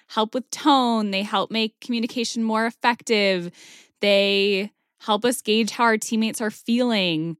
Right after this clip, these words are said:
And I think these reasons are why they are so ubiquitous in modern work. And while I do think, as we've said, we need to be thoughtful, we probably need some more training around cultural implications, accessibility guidelines, I think cutting them out completely would,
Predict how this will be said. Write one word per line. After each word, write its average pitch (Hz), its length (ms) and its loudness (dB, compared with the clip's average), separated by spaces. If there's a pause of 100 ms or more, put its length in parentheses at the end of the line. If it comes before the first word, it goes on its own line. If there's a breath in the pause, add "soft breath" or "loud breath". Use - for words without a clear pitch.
And 269 100 2
I 277 100 6
think 302 260 2
these 226 240 0
reasons 208 360 0
are 190 80 0
why 185 180 4
they 175 360 2 (500 soft breath)
are 269 100 6
so - 160 4
ubiquitous 180 920 2
in 185 300 -2
modern 165 400 0
work. - 400 -6
And 170 500 -4 (300 soft breath)
while 202 160 2
I 208 120 4
do 254 280 4
think, 247 460 2 (280)
as 196 220 0
we've 196 140 0
said, 180 280 2
we 185 100 -2
need 220 180 0
to 226 60 -2
be 220 100 2
thoughtful, 185 580 2
we 180 80 0
probably 196 280 0
need 190 160 -4
some 214 140 -8
more 185 120 -4
training 180 380 -4
around 165 360 -2 (380 soft breath)
cultural 277 420 0
implications, 233 1000 0
accessibility 285 720 -4
guidelines, 233 920 0 (160)
I 285 120 2
think 359 200 -6
cutting 277 280 4
them 285 80 6
out 247 160 2
completely 254 500 2
would, 214 340 2